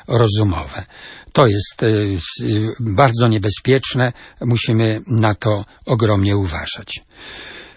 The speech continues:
Uczucia więc współtworzą istotę ludzką razem z rozumem i wolą. Nie wyobrażamy sobie życia codziennego bez uczuć.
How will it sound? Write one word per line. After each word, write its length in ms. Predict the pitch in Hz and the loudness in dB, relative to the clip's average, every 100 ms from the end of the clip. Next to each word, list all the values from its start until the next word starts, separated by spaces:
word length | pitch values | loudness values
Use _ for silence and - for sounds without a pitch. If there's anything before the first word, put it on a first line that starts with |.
| - | -4
Uczucia 440 | - 151 214 - 165 | 2 4 4 4 4
więc 240 | 160 160 - - | 4 2 -2 -8
współtworzą 840 | - - 175 147 - 196 156 127 | -8 -2 2 2 4 4 4 2
istotę 480 | 113 - - 95 98 | 0 -2 -4 -2 0
ludzką 600 | 92 69 - - - - - - | -2 -4 -8 -8 -8 -10 -12 -2
razem 360 | 123 120 117 104 | 2 4 4 2
z 80 | |
rozumem 500 | 110 110 101 104 104 | 0 0 2 2 2
i 80 | 104 | 0
wolą. 360 | 90 90 76 82 - _ _ - - - - | -2 -4 -6 -12 -18 _ _ -14 -12 -6 2
Nie 140 | 131 | 6
wyobrażamy 600 | 131 147 139 143 160 160 151 | 6 6 4 2 2 2 2
sobie 260 | 165 143 139 | 2 2 2
życia 380 | 120 143 - 143 | 2 0 0 0
codziennego 600 | - 120 135 131 127 139 | 2 2 2 4 2 2
bez 220 | 147 139 | 2 2
uczuć. 600 | 190 156 - 87 - - | 0 -2 -8 -8 -10 -12